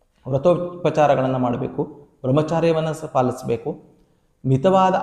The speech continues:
ಆಹಾರವನ್ನ ಸೇವಿಸಬೇಕು. ಆದಷ್ಟು ಅನ್ನಗಳನ್ನ ಸೇವಿಸದೇ ಇದ್ರೂ ಬಹಳ ಒಳ್ಳೆಯದು. ಹಣ್ಣು ಹಂಪಲುಗಳನ್ನ, ತರಕಾರಿ, ಸೊಪ್ಪು ತರಕಾರಿಗಳನ್ನು ಉಪಯೋಗಿಸುವಂಥದ್ದು ಬಹಳ ಒಳ್ಳೆಯದು. ಮಿತವಾಗಿ ಮಾತಾಡುವಂಥದ್ದನ್ನ ಮಾಡಬೇಕು. ಹೊರಗಡೆ ಆದಷ್ಟು ಏನನ್ನೋ ತಿನ್ನ-,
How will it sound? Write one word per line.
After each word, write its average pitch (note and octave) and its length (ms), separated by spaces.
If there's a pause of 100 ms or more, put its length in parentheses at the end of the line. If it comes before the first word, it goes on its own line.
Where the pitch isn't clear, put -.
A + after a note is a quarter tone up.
(120)
ಆಹಾರವನ್ನ E3 520 (600)
ಸೇವಿಸಬೇಕು. B2+ 640
ಆದಷ್ಟು D3+ 460
ಅನ್ನಗಳನ್ನ D#3+ 540
ಸೇವಿಸದೇ D#3+ 480
ಇದ್ರೂ D3+ 200
ಬಹಳ C3 260
ಒಳ್ಳೆಯದು. C#3+ 480
ಹಣ್ಣು D3+ 220
ಹಂಪಲುಗಳನ್ನ, D3 560 (140)
ತರಕಾರಿ, D3 560
ಸೊಪ್ಪು C#3+ 280
ತರಕಾರಿಗಳನ್ನು C#3 720
ಉಪಯೋಗಿಸುವಂಥದ್ದು B2+ 680
ಬಹಳ A#2+ 240
ಒಳ್ಳೆಯದು. A2+ 320 (1900)
ಮಿತವಾಗಿ F3 520 (260)
ಮಾತಾಡುವಂಥದ್ದನ್ನ D3 840
ಮಾಡಬೇಕು. A2 460 (360)
ಹೊರಗಡೆ F3 340
ಆದಷ್ಟು D#3+ 420
ಏನನ್ನೋ D#3+ 360 (200)
ತಿನ್ನ-, E3+ 460